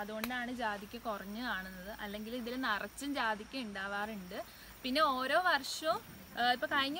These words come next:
വർഷം നല്ല രീതിയിൽ കായുണ്ടെങ്കിൽ ഈ വർഷം അതിനെ അപേക്ഷിച്ച് ഇച്ചിരി കുറവായിരിക്കും കേട്ടോ. അപ്പോൾ ഇത്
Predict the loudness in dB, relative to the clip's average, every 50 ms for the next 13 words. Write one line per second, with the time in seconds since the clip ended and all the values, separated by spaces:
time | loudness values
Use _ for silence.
0 | 0 0 0 -2 -2 2 2 2 4 2 0 -2 -2 -4 -4 -4 -4 -4 0 2
1 | 2 4 4 2 0 0 -2 -2 -2 -2 -2 -2 0 -2 -2 -2 -2 -4 -2 0
2 | 0 0 0 0 0 0 0 0 0 -2 -4 -6 -10 -12 -12 -12 -10 -10 -6 -2
3 | 0 0 2 4 4 4 4 4 4 0 -4 -10 -14 -14 -14 -10 -8 -6 -4 -2
4 | -4 -4 -6 -12 -14 -12 -10 -6 -4 -4 -4